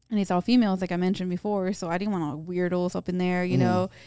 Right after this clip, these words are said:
Speaker 1: So I, I like that it's, like, just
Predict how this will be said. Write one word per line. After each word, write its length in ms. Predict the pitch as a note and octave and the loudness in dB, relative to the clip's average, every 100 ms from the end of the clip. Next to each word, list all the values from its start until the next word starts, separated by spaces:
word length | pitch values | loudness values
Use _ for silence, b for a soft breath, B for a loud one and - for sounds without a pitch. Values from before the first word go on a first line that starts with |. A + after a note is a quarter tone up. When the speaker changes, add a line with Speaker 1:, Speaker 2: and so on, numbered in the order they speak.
| B | B
Speaker 1:
So 160 | - A3 | -8 0
I, 240 | F#3+ G3+ G#3+ | 4 4 2
I 140 | G3 G#3+ | 2 2
like 240 | G3 G#3+ | 2 2
that 120 | G3 | -2
it's, 160 | F3+ - | -4 -4
like, 220 | E3+ E3 _ _ _ - F#3 | -6 -8 _ _ _ -20 -10
just 240 | F#3+ F3+ | -6 -6